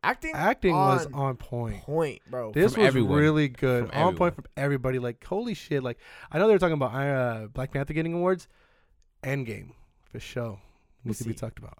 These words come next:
Speaker 2: I don't know. I
Speaker 1: I
Speaker 2: think
Speaker 1: wanted to, but we'll see.
Speaker 2: We'll see. But still, at the end of the day, if it made me cry,
Speaker 1: Is, does
Speaker 2: then
Speaker 1: it
Speaker 2: there's
Speaker 1: really
Speaker 2: an award.
Speaker 1: stand alone?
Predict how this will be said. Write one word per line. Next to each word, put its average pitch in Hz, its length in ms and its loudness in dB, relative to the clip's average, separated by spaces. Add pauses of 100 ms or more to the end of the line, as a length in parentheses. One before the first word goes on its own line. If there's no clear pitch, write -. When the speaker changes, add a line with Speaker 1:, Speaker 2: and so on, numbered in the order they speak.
Speaker 2:
I 151 80 2
don't 180 120 6
know. 117 340 0
I 143 60 -8
Speaker 1:
I 160 40 -2
Speaker 2:
think 254 180 6
Speaker 1:
wanted 277 340 4
to, 160 420 -6 (180)
but 147 140 -6
we'll 156 120 -6
see. - 300 -14 (220)
Speaker 2:
We'll 185 140 4
see. 127 200 -2
But 127 180 -2
still, 170 180 6
at 147 140 2
the 160 80 4
end 175 80 4
of 170 60 4
the 151 80 6
day, 151 240 2
if 139 100 -6
it 160 60 -8
made 175 140 -2
me 185 80 0
cry, 175 200 4
Speaker 1:
Is, 175 80 2
does 151 220 -2
Speaker 2:
then 135 80 -4
Speaker 1:
it - 40 -4
Speaker 2:
there's 240 260 2
Speaker 1:
really 247 120 0
Speaker 2:
an - 40 4
award. - 40 0
Speaker 1:
stand - 20 0
alone? 262 380 0